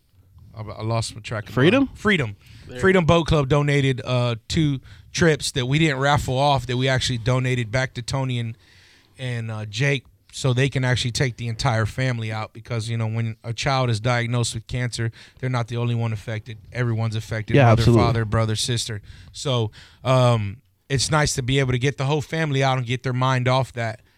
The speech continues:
Speaker 1: So th-, that, that was a good thing that, uh
Speaker 2: You know, there's people that have come up to me,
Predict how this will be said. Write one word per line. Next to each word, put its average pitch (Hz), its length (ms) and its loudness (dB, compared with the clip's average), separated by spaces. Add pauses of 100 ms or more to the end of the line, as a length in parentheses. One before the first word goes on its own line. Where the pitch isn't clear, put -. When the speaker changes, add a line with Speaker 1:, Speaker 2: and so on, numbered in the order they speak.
(340)
Speaker 1:
So 117 260 -2
th-, 110 160 -8 (100)
that, 127 240 -2
that 127 120 2
was 123 180 0
a 113 60 -4
good 117 220 -4
thing 117 260 -6
that, 110 200 -6
uh 110 240 -6 (200)
Speaker 2:
You 139 140 4
know, 139 160 8
there's 135 220 8
people 170 360 6 (100)
that 127 240 2
have 123 220 4
come 139 220 4
up 131 160 4
to 139 120 4
me, 110 200 6